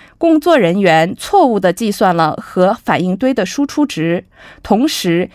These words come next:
因工作人员对控制棒的操作不熟，引起了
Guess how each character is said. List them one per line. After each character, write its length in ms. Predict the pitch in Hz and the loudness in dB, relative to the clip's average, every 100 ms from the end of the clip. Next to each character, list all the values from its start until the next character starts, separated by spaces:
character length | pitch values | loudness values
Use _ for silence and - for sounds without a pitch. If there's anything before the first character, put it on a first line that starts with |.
| _ | _
因 260 | 277 285 | 2 2
工 220 | 294 339 339 | 2 0 0
作 180 | 311 | 0
人 220 | 185 180 196 | 2 0 2
员 300 | 160 165 - | 2 0 -2
对 260 | 277 220 | 0 0
控 300 | 185 - 285 | -2 -2 0
制 100 | 214 | 0
棒 240 | 208 214 175 | 0 0 2
的 140 | 151 | -2
操 240 | - 285 | 0 0
作 160 | 294 262 | 2 -2
不 180 | 277 220 | -2 -4
熟， 420 | - 160 160 180 - - | -2 -2 -2 -4 -10 -4
引 220 | 196 269 | 2 2
起 260 | - - 135 | 0 -2 0
了 220 | 160 | 0